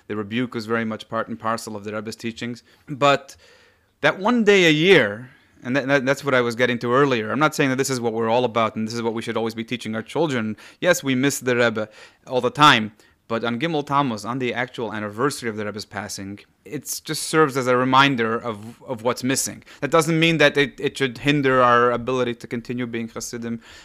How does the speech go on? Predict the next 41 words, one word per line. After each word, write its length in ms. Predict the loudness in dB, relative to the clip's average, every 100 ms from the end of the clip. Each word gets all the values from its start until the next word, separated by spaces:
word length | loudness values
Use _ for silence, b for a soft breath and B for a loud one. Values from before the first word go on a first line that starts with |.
| B
and 280 | -4 -2 -2
hinder 280 | -2 2
our 120 | 4 4
ability 380 | 2 0 -2
to 120 | -6 -8
continue 400 | -8 -8 -8 -8
promoting 480 | -4 0 0 0
everything 320 | -2 -4 -4 -4
that 120 | -6
the 80 | -6
Rebbe 240 | -6 -6
stood 260 | -8 -4 -4
for. 300 | -4 -8 -8 B B B B _ _
But, 600 | -20 4 6 6 4 _ -20 _ _ _ -10
you 80 |
know, 40 | -6
may-, 140 | -4
maybe 300 | 4 4 4
I'm 100 | 0
speaking 320 | 0 -4 -2
more 140 | 0 0
for 100 | 2
myself 460 | 0 2 2 2
than 100 | 0
for 120 | -2 -2
anybody 380 | 0 2 4
else. 360 | 8 6 4 -2
And 100 | -6
of 100 | -2
course, 200 | 0 0
I'm 100 | -4
speaking 300 | -6 -8 -6
for 100 | -6
myself, 420 | -6 -4 -4 -4 B B B B
uh, 200 | -2 -2
more 180 | 0 -2
than 120 | -2
<laughs> 80 | -4
anyone 300 | -4 -4 0
else. 220 | -2 -2 B B B
But 420 | 2 4 4 0